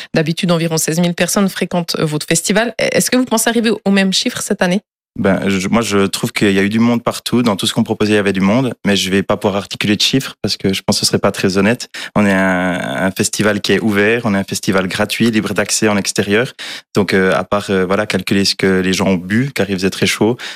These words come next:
Speaker 2: ou bien le nombre de gens qu'il y avait dans les expos intérieures, mais qui représentent pas toutes les personnes qui ont fréquenté l'espace jeunesse, qui ont fréquenté les performances, qui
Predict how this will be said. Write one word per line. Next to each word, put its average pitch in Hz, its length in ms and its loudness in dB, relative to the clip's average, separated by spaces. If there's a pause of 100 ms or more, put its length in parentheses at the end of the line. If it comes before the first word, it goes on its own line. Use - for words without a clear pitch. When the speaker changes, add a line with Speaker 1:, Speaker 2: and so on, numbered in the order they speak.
(140)
Speaker 2:
ou 104 60 2
bien 98 120 2
le 95 120 2
nombre 101 160 2
de 98 60 2
gens 104 100 0
qu'il 95 100 -4
y 101 40 0
avait 95 100 2
dans 92 80 0
les 90 140 0
expos 104 300 0
intérieures, 101 480 0
mais 95 120 0
qui - 100 -6
représentent 95 400 -2
pas 104 100 0
toutes - 200 -4
les 101 60 0
personnes 104 380 0
qui - 100 -6
ont 95 40 -2
fréquenté - 420 -2
l'espace 95 340 0
jeunesse, 101 400 2
qui - 100 -8
ont 92 40 -2
fréquenté 92 400 -2
les 90 80 -2
performances, 104 640 2
qui 95 180 -4